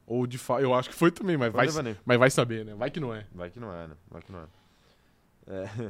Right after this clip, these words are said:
Speaker 2: <laughs> A Charlotte falando aqui, ó, "Não tem como bater em Paul Ricard, Caio dois mil e vinte e dois. Não tem como errar em uma pista só de
Speaker 1: <laughs> É,
Speaker 2: reta."
Speaker 1: perfeito, pode acontecer.
Speaker 2: Load. Não, eu quero ver, assim, eu quero ver quem vai ter a capacidade de enfiar o carro no muro na reta.
Speaker 1: É.
Speaker 2: Não tem como, né?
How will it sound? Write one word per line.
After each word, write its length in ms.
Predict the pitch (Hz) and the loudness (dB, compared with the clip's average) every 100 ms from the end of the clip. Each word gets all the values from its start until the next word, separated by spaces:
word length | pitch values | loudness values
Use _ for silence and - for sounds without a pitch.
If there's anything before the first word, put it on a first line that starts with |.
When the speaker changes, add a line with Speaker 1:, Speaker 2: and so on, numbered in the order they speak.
| 92 | -12
Speaker 2:
<laughs> 100 | - - - - - | -18 -20 -20 -20 -12
A 140 | 110 117 | -8 -8
Charlotte 420 | - 131 127 127 | -4 -2 -2 -4
falando 140 | 135 | -8
aqui, 120 | 127 123 | -8 -8
ó, 60 | |
"Não 140 | 123 135 | -8 -8
tem 120 | 156 | -10
como 200 | 156 156 | -8 -6
bater 260 | 151 151 | -6 -6
em 60 | 147 | -10
Paul 220 | 143 143 | -8 -10
Ricard, 360 | 156 127 110 101 | -10 -6 -6 -6
Caio 220 | - 113 | -8 -8
dois 160 | 123 117 | -6 -10
mil 120 | 123 | -12
e 20 | |
vinte 80 | 120 | -16
e 40 | |
dois. 280 | 113 101 92 | -12 -12 -10
Não 100 | 107 | -10
tem 140 | 123 139 | -10 -10
como 200 | 147 147 | -8 -6
errar 220 | 120 120 | -4 -4
em 40 | |
uma 140 | 131 123 | -6 -10
pista 280 | 123 123 | -12 -16
só 160 | 120 123 | -12 -10
de 80 | 120 | -2
Speaker 1:
<laughs> 20 | |
É, 20 | |
Speaker 2:
reta." 220 | 127 139 | 4 4
Speaker 1:
perfeito, 400 | 117 113 113 107 | 6 4 4 0
pode 200 | - 90 95 | -2 -10 -10
acontecer. 200 | 101 107 | -6 0
Speaker 2:
Load. 260 | 107 92 90 - - - | 0 -2 -8 -16 -16 0
Não, 200 | 165 127 | 4 4
eu 40 | |
quero 240 | 110 156 185 | 4 2 0
ver, 180 | 143 139 | 0 -2
assim, 180 | 131 | -4
eu 80 | 107 | -12
quero 180 | 107 139 | -8 -8
ver 140 | 127 120 | -8 -10
quem 160 | 151 | -8
vai 140 | 143 139 | -10 -8
ter 80 | |
a 40 | 135 | -10
capacidade 640 | 127 - 139 - 123 110 | -10 -8 -8 -6 -6 -6
de 60 | 117 | -8
enfiar 200 | 131 135 | -6 -6
o 20 | |
carro 220 | 131 127 | -4 -6
no 80 | 139 | -6
muro 160 | 131 113 | -8 -10
na 80 | 151 | -10
reta. 280 | 196 - _ _ _ _ _ _ _ _ _ _ _ _ _ - | -10 -14 _ _ _ _ _ _ _ _ _ _ _ _ _ -14
Speaker 1:
É. 160 | - - _ | -14 -14 _
Speaker 2:
Não 80 | 139 | -12
tem 120 | 214 | -12
como, 300 | - 131 | -4 -4
né? 60 | 87 | -4